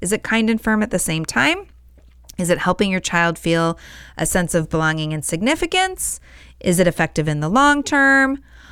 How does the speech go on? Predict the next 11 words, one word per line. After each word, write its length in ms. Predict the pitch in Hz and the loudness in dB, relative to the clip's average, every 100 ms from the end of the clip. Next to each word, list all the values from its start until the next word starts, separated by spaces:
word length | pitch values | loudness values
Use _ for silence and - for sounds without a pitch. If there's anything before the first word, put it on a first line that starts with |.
| - - | -20 -6
Are 100 | - | -2
you 140 | 175 175 | 0 0
teaching 360 | 202 170 185 | -2 -2 0
valuable 380 | 165 165 165 160 | 2 2 2 -2
social 560 | - 170 - 160 165 - | -2 -2 0 -2 -2 -4
and 160 | 160 156 | -4 -2
life 180 | 156 - | -2 -4
skills 500 | - 269 277 285 - | 0 2 2 0 -4
for 140 | 185 | -2
good 220 | 151 147 | -2 -2
character? 600 | - 277 294 320 349 370 | 0 0 0 0 -2 -2